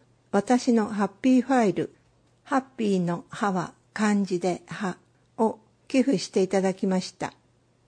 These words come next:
ありがとうございました。問い合わせ先、学校教育課学務担当。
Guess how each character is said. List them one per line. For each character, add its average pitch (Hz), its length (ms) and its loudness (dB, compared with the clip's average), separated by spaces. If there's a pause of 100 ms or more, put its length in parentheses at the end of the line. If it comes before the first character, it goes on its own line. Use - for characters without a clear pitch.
(180)
あ 208 80 4
り 254 120 6
が 254 140 6
と 180 200 2
う - 20 2
ご 185 100 0
ざ 214 160 0
い 214 60 2
ま 208 160 0
し - 140 -12
た。 151 180 -6 (840)
問 247 220 6
い 247 60 6
合 233 80 2
わ 226 100 0
せ 214 180 0
先、 185 420 -4 (300)
学 208 300 -2
校 247 220 4
教 233 300 2
育 220 260 -4
課 185 240 -4 (200)
学 247 200 0
務 190 220 0
担 170 300 -4
当。 156 400 -6